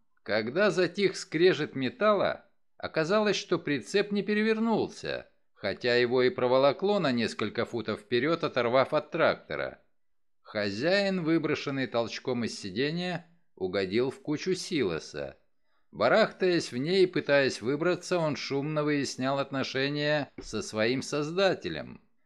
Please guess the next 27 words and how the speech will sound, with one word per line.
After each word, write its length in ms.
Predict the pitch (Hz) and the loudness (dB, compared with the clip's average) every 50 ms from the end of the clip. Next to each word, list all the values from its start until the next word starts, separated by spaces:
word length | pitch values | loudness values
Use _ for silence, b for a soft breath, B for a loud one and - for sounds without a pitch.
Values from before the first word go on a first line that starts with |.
| _ _ _ - | _ _ _ -6
Мерфи 460 | - 92 131 165 190 185 175 - 190 | 0 2 4 4 4 2 2 0 0
сидел 460 | 175 - 170 165 139 135 165 160 147 | 0 2 0 0 2 2 2 2 2
в 80 | 123 - | 0 -2
полутьме 560 | - 151 143 139 135 127 - 135 131 131 120 | -2 0 2 2 2 0 0 0 0 0 0
кабины, 800 | - - 117 107 98 117 135 151 160 165 165 165 170 160 - - | 2 2 0 0 0 0 0 0 0 0 0 0 0 -2 -2 -4
полузадушенный 960 | - 98 107 113 113 113 - 117 113 107 110 127 127 - - 151 147 151 151 | -4 -2 -2 0 0 0 0 0 0 2 2 0 0 0 -2 -2 -2 -2 -4
тюками 500 | 151 - 151 - - 180 170 160 170 175 | -4 -6 -6 -2 2 2 2 2 2 0
с 80 | 165 - | -4 -4
сеном. 600 | - - - 226 214 175 113 85 73 67 62 - _ _ _ _ _ _ _ _ - | -6 -4 -2 0 0 2 0 -2 -4 -6 -10 -16 _ _ _ _ _ _ _ _ -2
От 300 | - 139 131 - - - | 2 2 2 2 -2 -10
сильных 500 | - - 233 240 240 233 220 208 170 170 | -6 -2 0 2 2 2 2 2 2 2
бросков 560 | 165 180 185 180 151 - - 214 208 - - | 2 4 4 4 2 2 0 0 0 0 0
машины 600 | 180 175 170 - - - 233 233 226 220 208 - | 0 0 0 0 0 0 0 2 2 2 2 0
колышки 580 | - - 190 202 202 202 196 185 190 - - | 2 4 6 6 6 6 4 2 2 0 -2
на 160 | 185 175 175 165 | -2 0 0 0
дверцах 500 | 151 156 180 185 185 180 - 180 170 170 | 2 6 6 6 6 4 0 -4 -4 -4
сломались, 840 | - - 170 175 180 196 214 220 220 202 160 98 82 - - - | -2 -2 0 0 2 4 4 4 4 4 2 2 0 -2 -4 -6
и 60 | 127 | -6
фургон 480 | 120 - 143 147 151 156 202 226 220 202 | -4 -4 -4 -4 -2 0 0 2 2 0
стоял 560 | - - - - 165 160 170 190 196 190 180 | -2 -2 0 2 4 4 4 4 4 4 6
распахнутый 840 | 156 143 131 - - - 151 151 147 - - 151 143 - 147 147 | 4 4 4 2 0 2 4 4 4 2 -2 -6 -4 -2 0 0
настежь. 840 | 135 123 107 95 85 80 - - - 80 73 69 - - - - _ _ _ _ _ _ _ | 0 2 2 0 0 -2 -4 -10 -10 -10 -8 -8 -10 -12 -14 -18 _ _ _ _ _ _ _
Пакеты 440 | - 131 143 139 - 240 226 233 220 | -2 -2 -2 -2 -2 -2 0 0 0
с 100 | - - | 0 0
удобрением 840 | 190 175 190 190 175 196 233 240 233 220 214 214 208 202 190 175 147 | 2 4 4 4 4 4 2 2 4 4 4 4 4 2 0 0 2
вывалились 640 | 156 175 170 170 175 170 165 165 170 165 160 - - | 4 4 4 4 4 4 4 4 4 2 2 0 -4
наружу. 720 | 143 139 131 110 92 87 82 73 78 80 73 69 69 - | -4 -2 0 0 0 0 -2 -4 -4 -6 -6 -8 -10 -14